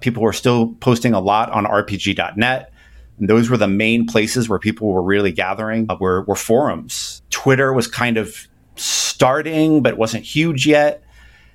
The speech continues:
And yeah, we, it was just a, a weird kind of,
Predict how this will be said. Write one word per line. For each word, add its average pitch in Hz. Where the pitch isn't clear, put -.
And 110
yeah, 143
we, 110
it 127
was 117
just 139
a, 127
a 120
weird 127
kind 127
of, 117